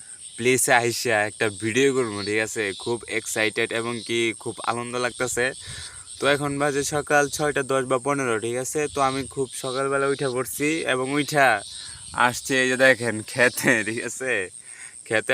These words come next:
আসছি। তো আবার বুঝেনি তো, খেতে আসছি যে দৃশ্য দেখার জন্য। আবার আপনারা বাংলার ক্ষেত মনে করেন না, এটা বাংলারই ক্ষেত। তো আমার সাথে আছে এক সিঙ্গার, সিঙ্গার হেলাল খান, ঠিক আছে। একটা মাঝে মাঝে একটা করে গান টান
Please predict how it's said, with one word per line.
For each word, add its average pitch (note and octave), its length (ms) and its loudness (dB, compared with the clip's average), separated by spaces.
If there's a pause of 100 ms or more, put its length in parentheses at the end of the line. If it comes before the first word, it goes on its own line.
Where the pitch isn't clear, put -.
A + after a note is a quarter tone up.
আসছি। B2+ 300 0 (240)
তো C#3 60 2 (180)
আবার B2+ 200 4 (1120)
বুঝেনি B2 400 2
তো, B2+ 60 6 (120)
খেতে B2+ 320 0
আসছি A#2 200 -6 (100)
যে B2 80 2 (140)
দৃশ্য A#2 180 -4 (140)
দেখার A#2 320 4
জন্য। G#2+ 200 -4 (680)
আবার A2 220 2
আপনারা B2 240 4 (100)
বাংলার A#2+ 300 0
ক্ষেত C3 220 -2
মনে B2 200 -2
করেন A2+ 240 0
না, A2+ 60 0 (180)
এটা G#2+ 180 0
বাংলারই A2 380 0
ক্ষেত। A2+ 180 0 (520)
তো - 120 -10
আমার A#2 200 -2
সাথে B2 240 4
আছে A2+ 160 0
এক G#2 60 -4 (160)
সিঙ্গার, A#2+ 380 4 (680)
সিঙ্গার B2 420 4
হেলাল B2 220 4 (100)
খান, A#2 220 4 (120)
ঠিক A#2+ 180 4
আছে। - 200 2 (140)
একটা A#2+ 180 2 (100)
মাঝে C3 200 6
মাঝে B2 180 4
একটা B2+ 180 2
করে B2+ 120 6 (100)
গান A2 200 6
টান A#2+ 120 4